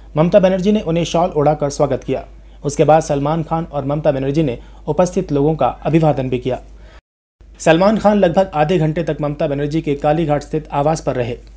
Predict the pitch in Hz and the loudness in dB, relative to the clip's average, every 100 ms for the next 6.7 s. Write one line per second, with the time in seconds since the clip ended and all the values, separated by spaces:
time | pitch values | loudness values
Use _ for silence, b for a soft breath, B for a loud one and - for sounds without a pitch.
0 | - - - - 156 147 175 208 208 165 | -20 -20 -16 -2 0 2 2 0 0 -2
1 | 180 180 156 156 180 156 156 170 175 160 | 0 -2 -2 -2 -2 -2 -2 -4 -4 -2
2 | 139 147 160 156 143 135 143 175 165 127 | 0 2 0 -2 -4 -4 -4 -4 -4 -6
3 | - b b 147 170 165 151 - 135 - | -10 b b 0 2 4 0 0 -12 -14
4 | - - - b - 170 190 233 208 226 | -20 -20 -20 b 2 4 4 2 2 2
5 | 214 208 165 180 190 170 185 202 - 175 | 2 2 2 2 2 2 2 0 0 0
6 | 180 151 180 160 170 147 131 | 0 -2 -2 -2 -2 -4 -8